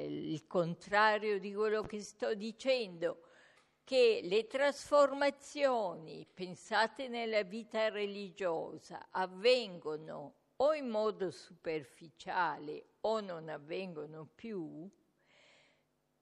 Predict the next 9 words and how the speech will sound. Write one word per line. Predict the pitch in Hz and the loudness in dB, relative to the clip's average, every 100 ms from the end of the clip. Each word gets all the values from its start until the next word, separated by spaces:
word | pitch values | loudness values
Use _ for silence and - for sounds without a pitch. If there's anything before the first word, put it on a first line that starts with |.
| _ - | _ -10
cioè | 220 175 151 | 2 2 2
si | - - 170 | -4 -10 -4
trasforma | 170 170 160 - 190 175 185 190 170 160 - 147 | 0 0 0 -8 0 2 2 -2 -4 -4 -4 -8
l'apparenza, | 151 156 - - 170 196 233 202 165 151 - - - - _ | -2 -2 -2 -2 2 4 4 4 -6 -10 -14 -12 -10 -12 _
ma | 165 160 | -12 -10
non, | 165 196 214 202 175 165 _ _ _ _ | -6 -2 0 0 -4 -8 _ _ _ _
eh, | - 170 160 156 156 | -8 -4 -2 -4 -4
il, | 151 156 151 147 147 151 151 | -4 -4 -4 -4 -6 -6 -6
il, | 160 156 156 170 - - - - | -8 -10 -10 -10 -12 -12 -14 -18